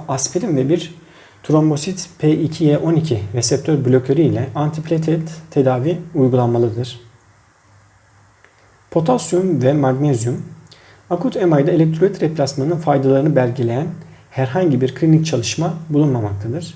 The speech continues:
Serum potasyum konsantrasyonu dört mili ekvivalan litre üzerinde ve serum magnezyum konsantrasyonu iki mili ekvivalan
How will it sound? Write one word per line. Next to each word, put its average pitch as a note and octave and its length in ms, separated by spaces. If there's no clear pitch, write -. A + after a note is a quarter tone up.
Serum F#3+ 360
potasyum - 520
konsantrasyonu C3 1040
dört E3 440
mili C#3+ 180
ekvivalan C#3+ 640
litre D3+ 240
üzerinde A#2 580
ve D3+ 80
serum D#3 280
magnezyum C#3+ 440
konsantrasyonu A#2+ 800
iki D#3+ 240
mili D3 220
ekvivalan C3 500